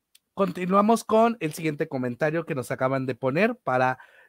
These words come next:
ir terminando estas preciosas antologías. Sebastián Montoya Reyes dice, "Yendo a la temática de fantasmas,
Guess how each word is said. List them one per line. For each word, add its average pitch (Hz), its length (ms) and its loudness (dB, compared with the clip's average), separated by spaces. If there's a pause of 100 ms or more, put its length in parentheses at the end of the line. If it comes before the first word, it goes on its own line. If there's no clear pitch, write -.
(140)
ir 151 160 2
terminando 160 720 4
estas 156 440 0
preciosas 139 580 -4
antologías. 110 840 -8 (280)
Sebastián 190 500 6
Montoya 208 480 4
Reyes 180 340 0
dice, 160 400 -6 (160)
"Yendo 233 300 4
a 294 40 10
la 262 160 6
temática 165 520 0
de 139 100 0
fantasmas, 107 800 -4